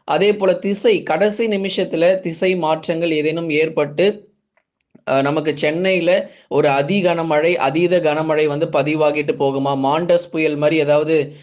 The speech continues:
அஹ், சென்னைக்கு அருகே வந்து போகுமா, அந்த மாதிரி எல்லாம் நிறைய பேர் தொடர்ந்து கேட்டிருந்தீங்க. நிச்சயமாக இதற்கான பதிலை நம்ம பார்க்கலாம். நீங்க மறக்காம சப்ஸ்கிரைப் பண்ணுங்க. நீங்க சப்ஸ்கிரைப் பண்ணா மட்டும்தான்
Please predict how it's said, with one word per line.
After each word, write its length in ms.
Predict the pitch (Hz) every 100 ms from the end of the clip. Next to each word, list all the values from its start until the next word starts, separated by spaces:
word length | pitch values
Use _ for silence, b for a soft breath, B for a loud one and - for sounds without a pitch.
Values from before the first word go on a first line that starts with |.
| B B
அஹ், 140 | 120 131
சென்னைக்கு 500 | 147 160 180 170 160
அருகே 380 | 147 165 175
வந்து 200 | 170 160
போகுமா, 420 | 160 156 151 147 147
அந்த 180 | 143 147
மாதிரி 220 | 147 147
எல்லாம் 160 | 156
நிறைய 220 | 139 147 147
பேர் 180 | 156
தொடர்ந்து 320 | 147 139 143 151
கேட்டிருந்தீங்க. 720 | 143 135 135 135 127 175 208 B B B
நிச்சயமாக 720 | 143 147 180 185 170 170 175
இதற்கான 440 | 190 180 - 139 143
பதிலை 360 | 135 143 156
நம்ம 200 | 156 143
பார்க்கலாம். 640 | 131 135 131 127 143 175 170
நீங்க 300 | 156 196 190
மறக்காம 500 | 147 143 143 151 160 160
சப்ஸ்கிரைப் 540 | 135 - - 156 147
பண்ணுங்க. 380 | 131 120 113 - -
நீங்க 200 | 139 139
சப்ஸ்கிரைப் 560 | 147 135 - 165 170 165
பண்ணா 300 | 143 147 151
மட்டும்தான் 760 | 139 135 156 156 160 208 -